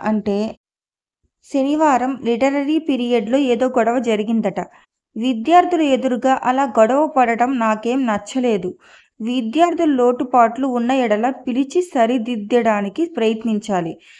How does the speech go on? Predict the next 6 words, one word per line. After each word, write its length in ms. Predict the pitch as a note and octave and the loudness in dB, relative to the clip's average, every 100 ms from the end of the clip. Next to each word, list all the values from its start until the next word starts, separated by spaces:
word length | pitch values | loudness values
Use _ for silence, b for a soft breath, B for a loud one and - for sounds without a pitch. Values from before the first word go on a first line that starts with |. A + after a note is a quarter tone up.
| b b | b b
అంతేకాని 800 | A3+ C4+ E4 E4 E4 A3+ A3 A#3+ - | -2 0 0 0 0 0 0 -4 -4
అక్కడే 480 | A3 - B3+ C4 | -4 -2 0 2
నిరుత్సాహపరచవద్దు. 1400 | D4 B3 C4+ C4+ B3+ B3 C4 B3 G#3+ G#3 B3 G3+ F3 F#3 B B B B _ | 2 0 -2 -2 0 0 0 -2 -2 -2 -2 -2 -2 -6 B B B B _
సలహాలిచ్చే 920 | - C#4+ C4 D4+ F4 E4+ D4 C#4+ C#4+ C4 | -8 -2 -2 2 4 4 2 -2 0 0
ఓపిక 460 | A3 A#3 A#3+ D4+ | 2 0 0 -2
ఉన్నవారు 760 | C#4 A3+ A3+ A#3+ A3+ G3+ A3+ C4 | 0 0 0 2 2 0 -2 -6